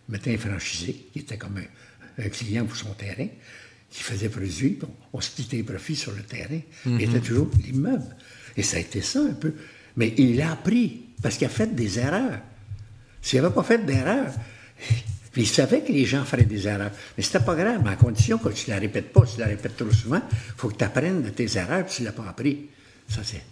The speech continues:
Speaker 1: Et ça, je pense que c'est une autre chose qu'on n'a pas, on n'a pas enseigné assez à nos enfants. De dire que c'est normal que tu fais erreur. J'ai un ami qui m'a dit, moi, j'ai donné l'argent, beaucoup d'argent à mes enfants pour leur faire un coffre d'outils. Puis on jouait avec les outils, puis ils ont laissé dehors,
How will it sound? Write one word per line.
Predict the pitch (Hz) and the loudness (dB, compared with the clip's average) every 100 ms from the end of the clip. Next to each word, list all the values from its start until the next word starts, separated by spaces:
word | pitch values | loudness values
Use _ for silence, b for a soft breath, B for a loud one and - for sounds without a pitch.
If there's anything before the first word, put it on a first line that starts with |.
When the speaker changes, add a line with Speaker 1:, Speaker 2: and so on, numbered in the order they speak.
| B B - | B B 2
Speaker 1:
Et | 139 | 4
ça, | - 277 294 | 4 4 4
je | 135 | 2
pense | - 208 214 | 2 2 2
que | - | 0
c'est | - 131 - | 0 0 2
une | 127 | 2
autre | 220 220 | 2 0
chose | 190 165 | 0 -2
qu'on | - 107 | -2 -2
n'a | |
pas, | 101 101 B B - | -4 -10 B B -4
on | |
n'a | 107 | -2
pas | 104 | -2
enseigné | 113 - 110 110 127 | -4 -2 0 0 -2
assez | 113 - | -2 -2
à | 104 | -2
nos | 101 | -4
enfants. | 92 101 95 120 123 B B B B - | -8 -10 -10 -10 -10 B B B B -4
De | 127 | -2
dire | 147 175 | 0 0
que | |
c'est | - 156 | -2 2
normal | 113 110 151 156 - | 4 2 -2 -6 -8
que | |
tu | - | -12
fais | - 107 | -8 -8
erreur. | 110 107 B - | -8 -10 B 4
J'ai | 127 151 | 6 6
un | |
ami | 147 170 110 | 6 8 8
qui | 117 | 4
m'a | 110 | -4
dit, | 104 135 | 0 2
moi, | 135 | 2
j'ai | 143 113 | 2 -2
donné | 101 104 113 113 B B B _ - - - - | 0 2 0 -2 B B B _ -14 -12 -12 -4
l'argent, | 110 104 87 107 90 | 0 0 2 4 4
beaucoup | 110 131 | 0 -6
d'argent | 120 98 117 | -4 -2 0
à | 120 | 0
mes | 95 98 | 0 -4
enfants | 101 - 113 113 - - | -8 -6 -8 -8 -14 -12
pour | 98 | -6
leur | 104 92 | -4 -4
faire | - 113 | -2 0
un | 104 | -2
coffre | - 104 85 | -2 -6 -4
d'outils. | 98 - 123 117 B B B B B B B - | -8 -6 -4 -4 B B B B B B B -6
Puis | 113 | 0
on | 107 | 2
jouait | 101 127 | 4 2
avec | 120 | 2
les | 110 92 | 0 0
outils, | 95 - 135 | -2 0 0
puis | 131 | 2
ils | 101 107 | 2 0
ont | 110 | 0
laissé | 110 - 107 | -2 -2 -4
dehors, | 104 117 117 | -6 -8 -12